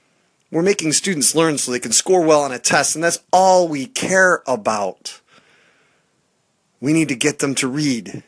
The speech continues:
at the higher level. We need their math scores to improve at our higher level. We're not asking what they want. They want to code. They want to make movies. They want to build things. They want to create. They want to be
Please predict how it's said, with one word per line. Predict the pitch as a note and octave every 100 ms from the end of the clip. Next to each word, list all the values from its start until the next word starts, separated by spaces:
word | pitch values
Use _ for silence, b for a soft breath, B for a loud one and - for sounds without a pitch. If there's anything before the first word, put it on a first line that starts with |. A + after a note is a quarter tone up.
| _ -
at | A2
the | G#2
higher | - B2 A2+
level. | G#2+ G2+ G2+ F#2+ B B B
We | D3
need | D#3 D3+
their | D#3
math | C#3+ D3 C#3+
scores | - - D3 C3+
to | -
improve | C3+ B2+ D3 D3+ C3 A#2
at | A#2
our | A2
higher | G2+ A2+ A2
level. | G#2 F#2 E2 b b b b b b _ _ _
We're | -
not | F3 F3+
asking | C#3 A#2+ A#2 A2 G2
what | B2+ C#3+
they | G2+ B2+ D3
want. | B2+ A#2+ D#3 - - - _ _ _ b b b b b b b -
They | F#3
want | A3 E3+
to | - -
code. | D#3+ C3+ A2+
They | A#2+
want | F#3+ G#3
to | F#3
make | E3+ E3+
movies. | - B2+ D#3+ B2+ G#2+ G#2
They | F3
want | F#3+ F3
to |
build | B2+ D3+ E3 D3 -
things. | C3+ A#2+
They | C#3
want | E3+ E3+
to |
create. | E3 - F3+ F3+ C#3 B B B B
They | - A2+ B2+ E3 D#3 C3+ B2 A2 b _
want | G#2+ A#2+ A#2+
to | - B2
be | G#2+ C3+ B2+ A#2+ A#2